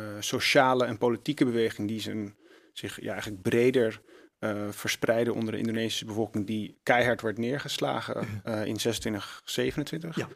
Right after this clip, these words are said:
Speaker 1: En dan heb je nog eigenlijk een, een kleine groep in Europa
Speaker 2: Ja.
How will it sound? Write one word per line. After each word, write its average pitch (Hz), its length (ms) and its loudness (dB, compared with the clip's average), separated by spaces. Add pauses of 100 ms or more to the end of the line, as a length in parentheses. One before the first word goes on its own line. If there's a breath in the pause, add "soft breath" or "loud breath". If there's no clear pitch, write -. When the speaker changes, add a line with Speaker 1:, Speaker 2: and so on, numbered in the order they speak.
(640 loud breath)
Speaker 1:
En 139 120 6
dan 147 100 8
heb 156 120 2
je 160 80 4
nog 156 180 6
eigenlijk 139 360 -2
een, 127 200 -2
een 123 300 -6
kleine 160 320 0
groep - 600 2 (160)
in 127 400 0 (140)
Europa 131 760 4
Speaker 2:
Ja. 135 220 -2